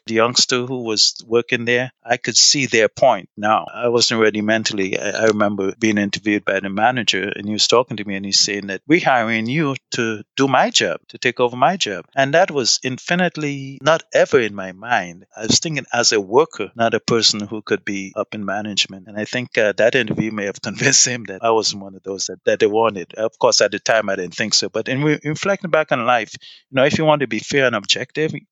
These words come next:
look back objectively, and you find sometimes some of the things that you accuse other people of doing wrong to you that maybe it wasn't. So I didn't make the program, and la-, lasted about a year there, didn't make the program.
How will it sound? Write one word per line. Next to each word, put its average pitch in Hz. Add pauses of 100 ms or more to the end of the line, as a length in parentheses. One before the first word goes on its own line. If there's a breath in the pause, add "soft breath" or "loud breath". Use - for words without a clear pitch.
look 170
back 185
objectively, 120
and 107
you 123
find 147
sometimes 127
some 135
of 123
the 110
things 117
that 107
you 104
accuse 110
other 113
people 101
of 95
doing 101
wrong 127
to -
you 107
that 104
maybe 151
it 175
wasn't. 151 (300)
So -
I 113
didn't 127
make 117
the 117
program, 104
and 107
la-, 95
lasted 117
about 104
a 92
year 104
there, 92 (180)
didn't 107
make 104
the 101
program. 95